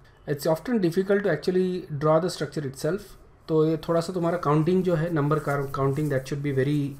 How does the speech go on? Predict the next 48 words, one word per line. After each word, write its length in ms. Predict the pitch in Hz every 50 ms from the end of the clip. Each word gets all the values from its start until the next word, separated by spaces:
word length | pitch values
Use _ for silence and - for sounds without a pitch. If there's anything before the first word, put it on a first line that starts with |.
| - -
accurate, 460 | 123 - - - 135 113 98 - -
ये 80 | 131 143
ध्यान 200 | 135 120 117 120
में 120 | 117 113
रखना, 280 | 110 110 - 120 135 160 - - - - - - - - -
क्योंकि 240 | 151 143 - 190 175 - -
काफ़ी 220 | 156 143 - 190 160
बड़े-बड़े 340 | 156 160 175 170 175 -
स्ट्रक्चर्स 420 | - - - 151 - - 175 165 156
देंगे 260 | 151 156 151 151 156
अगर 160 | 151 147 151 143
कॉम्प्लेक्स 400 | 143 131 127 131 139 135 135 -
सब्स्टिट्यूएंट 460 | 127 - - - 139 143 139 135 131
वाला 160 | 127 127 123
एग्जांपल 380 | 117 117 120 120 120 123 120 113
आया 200 | 113 120 123 120
तो। 200 | 120 127 123 131 - - - - - - - - - - -
आ, 220 | 123 120 123 120 - -
इसको 280 | 160 156 - - 185 165 160 156 151
उसी 220 | 139 139 - 180
की 120 | 165 190 190
तरह 220 | 196 180 165 170
से 140 | 160 170 165
फिर 180 | 151 - 160 151
से 160 | - 170 160
ड्रॉ 220 | 151 151 151 147 139
करने 340 | 147 151 143 143 147 147
में 120 | 147 151 147
हो 180 | 131 135 139
सकता 260 | 131 143 135 - - 135
है 60 | 135
कहीं 180 | 135 135 127 123
कुछ 220 | - - - -
गड़बड़ 300 | - 113 113 117 123 123 120
हो 60 | 117
जाए, 220 | 117 120 113 117 120
so, 140 | - -
और 520 | 135 131 131 - - 135 139 131 - 120 127 -
फिर 140 | - 147 143
आंसर 260 | 139 139 135 151 143
आएगा 200 | 139 135 131 131
गलत। 320 | 123 120 120 110 110 - - - - - - - - -
So 120 | - - 139
that 140 | 139 139 151
is 80 | 143
the 100 | 143 139
problem, 420 | 123 - 120 113 113 113 110 110 110
yeah? 160 | 127 165 226